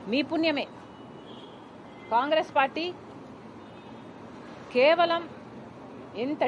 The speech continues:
డెసిసివ్‌గా ఓట్లు, ఎలక్షన్లు జరిగాయి కాబట్టే, మిమ్మల్ని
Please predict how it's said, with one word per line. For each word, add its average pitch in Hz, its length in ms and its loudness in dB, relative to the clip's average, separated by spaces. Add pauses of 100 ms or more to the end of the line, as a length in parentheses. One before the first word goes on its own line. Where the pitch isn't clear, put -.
(100)
డెసిసివ్‌గా 320 640 2 (200)
ఓట్లు, 285 280 4 (520)
ఎలక్షన్లు 294 440 4 (120)
జరిగాయి 277 420 4
కాబట్టే, 247 400 2 (680)
మిమ్మల్ని 339 380 2